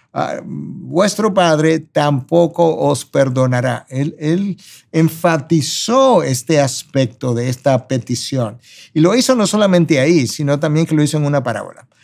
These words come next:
Porque a la hora de, de entender la parábola, esto fue más o menos lo que ocurrió. Había un hombre que tenía grandes deudas con su amo, ah, y fue y le pidió al amo que le perdonara su deuda. Y el amo era un amo benevolente, se lo, se lo perdonó, se lo, se lo concedió.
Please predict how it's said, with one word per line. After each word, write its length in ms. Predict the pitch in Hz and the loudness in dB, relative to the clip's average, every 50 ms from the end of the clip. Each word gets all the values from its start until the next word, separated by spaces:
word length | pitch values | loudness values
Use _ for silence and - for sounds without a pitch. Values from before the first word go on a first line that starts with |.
| _ _ _ _ _ | _ _ _ _ _
Porque 300 | - 135 127 - 151 143 | -8 -6 -2 0 2 2
a 60 | 139 | 4
la 120 | 139 139 | 4 4
hora 220 | 147 160 175 190 190 | 4 4 4 4 4
de, 340 | 185 165 156 143 143 147 - | 4 2 2 0 -2 -4 -8
de 320 | - 127 120 127 127 127 131 | -12 -12 -8 -6 -4 -4 -2
entender 480 | 131 123 127 131 131 127 139 165 170 | -4 -2 -2 -2 -2 0 0 0 0
la 100 | 185 180 | 0 0
parábola, 460 | 175 185 180 170 139 127 131 131 127 131 | 2 2 2 2 2 2 2 0 0 -2
esto 240 | 127 - - 143 | -2 -2 -4 -6
fue 180 | 143 - 165 147 | -4 -4 -4 -2
más 240 | 143 139 135 127 - | -2 -4 -4 -6 -6
o 60 | 156 | -6
menos 260 | 143 139 139 139 127 | -6 -6 -6 -4 -6
lo 100 | 131 131 | -6 -6
que 120 | 120 143 143 | -8 -10 -10
ocurrió. 480 | 139 - 156 139 220 294 262 208 139 | -8 -8 -10 -10 -10 -10 -8 -8 -8
Había 240 | 120 117 127 143 147 | -8 -6 -4 -4 -2
un 120 | 156 165 | -2 -2
hombre 300 | 190 202 190 156 123 117 | 0 -2 -2 -4 -6 -8
que 80 | - 120 | -12 -12
tenía 340 | 110 117 120 131 135 135 131 | -12 -10 -8 -8 -6 -6 -6
grandes 920 | 120 113 117 117 131 143 165 202 240 254 262 254 247 220 170 156 147 - | -6 -8 -10 -6 -4 -2 0 0 2 2 2 0 0 0 0 -2 -2 -2
deudas 420 | 160 165 190 180 151 131 123 123 - | -2 -2 -2 -2 -2 -4 -6 -8 -10
con 180 | - 147 135 | -12 -12 -12
su 200 | 127 - 247 262 | -10 -8 -4 -2
amo, 400 | 226 190 160 160 180 214 202 _ _ _ _ _ _ _ _ - | -2 0 0 -2 -4 -6 -8 _ _ _ _ _ _ _ _ -4
ah, 180 | 123 127 147 156 | -2 0 0 0
y 80 | 139 | 0
fue 180 | 127 - 156 156 | -2 0 0 2
y 40 | 160 | 2
le 80 | 160 | 2
pidió 260 | 139 143 143 139 139 139 | 2 0 0 0 0 0
al 120 | 139 139 | 0 0
amo 280 | 135 135 139 139 131 127 | 0 0 -2 -2 -6 -6
que 220 | - 139 135 127 | -6 -4 -2 0
le 220 | 127 127 127 123 | 0 0 0 -2
perdonara 680 | 127 - - 123 120 120 127 123 127 127 127 127 127 123 | -4 -4 -6 -6 -6 -4 -4 -4 -2 -2 -2 -2 -4 -6
su 160 | - - 127 | -6 -6 -6
deuda. 340 | 123 131 127 120 107 107 - | -4 -2 -2 -4 -4 -6 -4
Y 120 | 160 196 | -2 -2
el 80 | 208 208 | 0 0
amo 400 | 202 202 202 202 202 196 185 - _ _ _ _ _ - | 2 2 2 2 0 0 -2 -6 _ _ _ _ _ -8
era 200 | 127 131 135 147 | -4 -2 -2 0
un 100 | 143 143 | -2 -2
amo 300 | 139 139 139 135 139 143 | -2 -2 -2 -2 -2 -2
benevolente, 640 | 165 185 208 220 247 247 247 240 233 220 208 220 208 | -2 -2 -2 -2 -2 -2 -2 -2 -4 -4 -4 -4 -4
se 220 | - - 165 139 | -4 -2 -2 -2
lo, 240 | 127 123 120 120 - | -2 -2 -2 -4 -6
se 180 | - - - 127 | -10 -10 -6 -4
lo 140 | 127 127 123 | -2 -2 0
perdonó, 580 | - 147 139 135 127 139 135 139 151 156 147 | 2 0 2 2 2 2 2 2 2 2 2
se 200 | 123 - 120 113 | 0 -2 -8 -10
lo, 240 | 113 117 110 110 - - | -10 -10 -12 -14 -18 -14
se 140 | - 135 | -8 -4
lo 100 | 143 151 | -4 0
concedió. 640 | 147 180 170 151 - 170 165 160 160 151 123 - - | 2 2 2 2 2 2 4 4 4 2 2 -2 -8